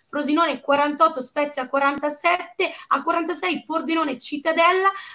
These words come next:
a seguire Salernitana a quarantatré punti, Chievo quarantadue, Empoli nono posto a quaranta punti, Perugia a trentanove,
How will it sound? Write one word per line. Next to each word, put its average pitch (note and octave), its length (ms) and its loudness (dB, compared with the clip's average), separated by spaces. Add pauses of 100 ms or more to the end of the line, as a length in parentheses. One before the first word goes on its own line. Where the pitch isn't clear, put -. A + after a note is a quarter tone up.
a B3 60 -14
seguire D#4 400 2
Salernitana D4 680 0
a - 60 -8
quarantatré C4+ 640 -6
punti, E4+ 400 -4 (380)
Chievo D#4 440 2
quarantadue, C#4+ 720 0
Empoli C4+ 460 -2
nono C4+ 260 0
posto D4 320 -2
a C#4 400 -2
quaranta D4+ 640 2
punti, B3+ 460 -8 (320)
Perugia C#4+ 420 0
a A#3 140 -4
trentanove, D#4+ 800 4